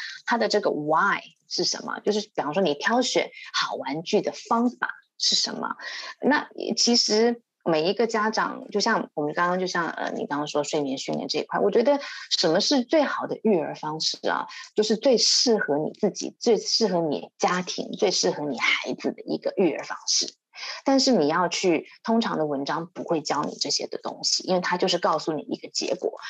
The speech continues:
那你就是照抄这个结果。但是你照抄这个结果是不是最合，适合你小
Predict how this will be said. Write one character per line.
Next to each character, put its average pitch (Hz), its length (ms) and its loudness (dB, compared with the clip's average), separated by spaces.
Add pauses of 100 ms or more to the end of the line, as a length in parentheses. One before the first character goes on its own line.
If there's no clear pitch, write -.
(160)
那 214 80 4
你 165 140 0
就 160 80 2
是 170 100 4
照 151 240 2
抄 147 320 -2
这 - 140 -8
个 117 80 -2
结 117 240 -2
果。 - 280 -4
但 240 80 2
是 247 140 2
你 185 80 2
照 202 220 0
抄 - 180 -2
这 175 140 0
个 - 40 2
结 - 200 -2
果 82 200 0
是 - 220 -2
不 226 80 -2
是 202 160 0
最 202 180 2
合， - 200 -6
适 - 240 2
合 165 160 2
你 160 100 2
小 - 180 0